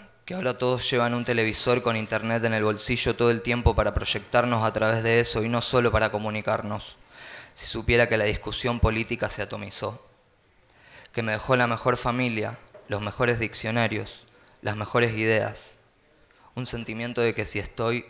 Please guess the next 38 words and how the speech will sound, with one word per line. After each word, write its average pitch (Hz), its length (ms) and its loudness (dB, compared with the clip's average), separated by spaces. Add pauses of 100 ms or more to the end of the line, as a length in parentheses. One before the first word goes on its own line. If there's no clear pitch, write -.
(140)
no 104 140 -6
falla. - 460 -2 (1700)
Si - 160 -8
supiera 104 680 -2
que 104 100 -10
soy 117 200 0
feliz 107 600 -2 (280)
o - 100 -2
que 104 100 0
decidí 104 360 2
serlo, 107 500 2 (500)
que - 100 -4
lo 110 120 6
entiendo, 110 600 -2 (520)
que 104 100 -6
no 110 60 0
me 113 100 4
guardé 110 360 6
nada, 107 480 2 (480)
que - 60 -6
fui 120 160 -2
todo 120 260 6
lo 113 120 4
triste 113 300 -2
que 107 120 0
quería 113 340 4
y 110 80 2
todo 117 240 4
lo 107 80 4
feliz 107 300 -2
que 113 120 -2
pude, 110 420 0 (680)
que 107 140 -4
amo 117 260 0
mi 113 120 -2
construcción 107 800 -2
de 107 220 10
él, 104 220 2